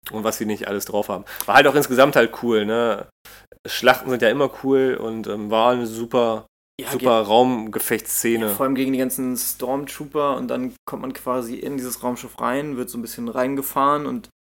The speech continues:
Speaker 2: äh, man sieht, dass es da einfach innen drin aussieht wie von so einem, auf so einem Sch-, äh, Sternzerstörer. Also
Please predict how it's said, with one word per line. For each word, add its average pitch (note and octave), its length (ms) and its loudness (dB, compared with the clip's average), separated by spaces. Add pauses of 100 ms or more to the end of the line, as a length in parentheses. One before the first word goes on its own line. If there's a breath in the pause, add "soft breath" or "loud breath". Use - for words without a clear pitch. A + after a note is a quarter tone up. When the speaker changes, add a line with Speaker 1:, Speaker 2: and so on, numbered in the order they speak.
(300)
Speaker 2:
äh, A#2 120 0
man A#2 180 0
sieht, B2+ 300 -2
dass A#2+ 120 -2
es - 60 -8
da A#2+ 80 -2
einfach A#2+ 340 -8
innen C#3+ 200 -2
drin C3 180 -2
aussieht B2+ 380 -2
wie B2+ 140 -6
von B2+ 240 -4
so A#2+ 140 -4
einem, A#2+ 840 -8
auf - 160 -8
so C3 60 -4
einem - 80 -4
Sch-, - 200 -10
äh, A#2 320 -4
Sternzerstörer. A#2+ 800 -4
Also A#2 240 -6